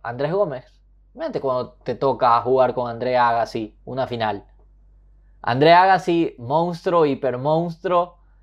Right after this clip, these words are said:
de la historia del tenis, y, y vas y te enfrentas y dices, "¿Será que la gano? ¿Será que tengo chance?".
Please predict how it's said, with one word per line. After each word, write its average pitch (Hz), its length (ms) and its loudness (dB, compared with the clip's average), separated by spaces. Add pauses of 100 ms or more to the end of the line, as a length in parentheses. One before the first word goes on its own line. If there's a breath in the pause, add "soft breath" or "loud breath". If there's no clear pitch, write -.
(160)
de 123 400 -4 (880)
la 127 240 2
historia 170 560 6
del 151 220 4
tenis, 175 500 -2
y, 127 380 -6
y 120 40 -6
vas 156 400 4
y 156 60 -4
te 127 80 -8
enfrentas 151 540 0
y 139 80 -2
dices, 139 320 -4 (420)
"¿Será 123 240 -6
que 165 80 -10
la 147 140 -2
gano? 165 400 -2
¿Será 135 240 -4
que 143 80 -6
tengo 147 240 -4
chance?". 170 720 -4